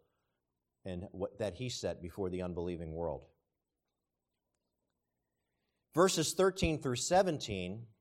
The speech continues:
I believe, reveals that there is a temptation for cr-, these Christians, at least, to somehow give the local and regional rulers a difficult time.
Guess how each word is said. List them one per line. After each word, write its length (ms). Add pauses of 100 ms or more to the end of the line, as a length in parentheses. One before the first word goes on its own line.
(340)
I 200
believe, 400
reveals 800
that 140
there 120
is 100
a 80
temptation 920
for 180
cr-, 260
these 320
Christians, 540
at 160
least, 480 (520)
to 120
somehow 640
give 500
the 100
local 640
and 240
regional 500
rulers 760
a 80
difficult 600
time. 360